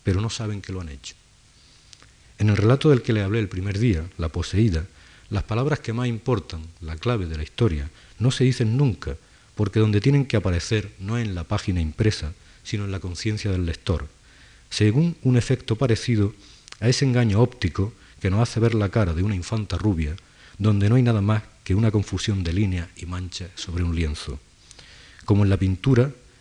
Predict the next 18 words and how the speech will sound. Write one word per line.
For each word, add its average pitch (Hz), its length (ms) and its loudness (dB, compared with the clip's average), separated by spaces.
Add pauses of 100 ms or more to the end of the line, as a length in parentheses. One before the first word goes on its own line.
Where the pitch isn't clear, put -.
el 101 120 2
juego 143 280 4
de 139 80 6
lo 120 100 4
que 110 80 -2
se 98 180 -2
dice 113 440 -2
y 95 80 -2
de 92 100 0
lo 90 80 0
que - 100 -6
se 85 140 -6
calla 101 340 0 (380)
da 123 180 2
a 135 40 0
las 123 120 0
palabras 107 400 0
escritas 95 500 -4